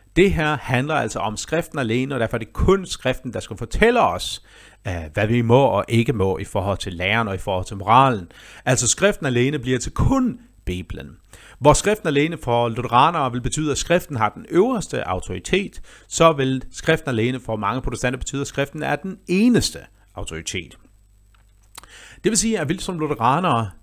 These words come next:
har noget, der minder om en katolsk tilgang til det her. Altså katolikkerne, som har tradition og skriften som øverste autoritet. Min kritik af det katolske syn er, at det per definition og i praksis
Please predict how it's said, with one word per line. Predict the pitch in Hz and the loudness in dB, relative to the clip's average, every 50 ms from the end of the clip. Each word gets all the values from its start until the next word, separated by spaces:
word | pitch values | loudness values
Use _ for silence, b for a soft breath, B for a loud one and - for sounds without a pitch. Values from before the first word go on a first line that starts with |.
| _ _ | _ _
har | - - - 202 185 | 2 4 4 4 4
noget, | 139 131 143 165 175 - | 2 2 2 2 2 0
der | 131 117 | -4 -6
minder | 113 117 113 117 143 190 214 180 | -6 -4 0 2 2 4 2 2
om | - - 90 92 98 92 | 0 -2 -4 -6 -8 -10
en | 82 98 | -12 -12
katolsk | - 98 - - 147 143 - - - | -12 -10 -4 -2 -2 -2 -2 -6 -4
tilgang | - - 226 254 - 107 87 87 - | 0 0 0 0 0 -4 -4 -6 -10
til | - 90 | -12 -10
det | 92 85 | -10 -10
her. | - - - - B B B B B B | -10 -12 -14 -16 B B B B B B
Altså | - - - | -6 -2 0
katolikkerne, | 127 113 110 123 135 165 175 180 139 113 | 0 0 2 2 2 4 4 2 -2 -2
som | - - 120 | -4 -6 -8
har | 92 - 113 107 101 - | -2 -2 0 0 0 -2
tradition | - 127 120 113 110 - - 156 180 190 196 180 - - | -2 -4 -2 -2 -2 -2 0 0 0 0 -2 -4 -6 0
og | - 135 160 160 - | 0 2 2 2 -2
skriften | - - - 123 117 - - _ - 98 85 | -6 -4 -4 -4 -4 -6 -14 _ -16 -14 -12
som | - - 95 87 - | -10 -12 -10 -10 -8
øverste | 92 95 95 - - | -6 -6 -8 -6 -6
autoritet. | 85 87 - - 101 - - 160 156 120 - - B B B B B B B B B | -8 -8 -6 -10 -8 -4 -2 -2 -2 -2 -6 -8 B B B B B B B B B
Min | - 139 202 214 | 0 0 0 0
kritik | - 143 - - 139 127 - | -2 -4 -2 -2 -2 -2 -2
af | - 110 107 107 101 - - - - - - 113 | -2 -2 -2 -2 -4 -6 -12 -18 -20 -20 0 4
det | - | 4
katolske | 104 101 - 160 208 220 - 165 | 4 6 8 6 6 6 4 -2
syn | - 151 139 127 | -4 -4 -4 -4
er, | 113 98 110 123 131 - - | -2 0 0 0 0 -2 -4
at | 117 107 - _ - | -8 -8 -8 _ -2
det | 131 139 135 - - _ _ _ _ _ _ _ _ | -2 -2 -2 -4 -16 _ _ _ _ _ _ _ _
per | - 156 | 6 6
definition | 160 160 - 127 120 104 - - - 220 240 247 202 127 95 - | 6 2 -4 -4 -6 -4 -2 2 4 6 6 6 4 -2 -4 -4
og | - 123 | -2 -2
i | 123 123 | -2 0
praksis | - - - 196 226 240 - - - - 120 107 - - | 0 2 6 6 6 6 4 -4 -8 -8 -8 -10 -10 -14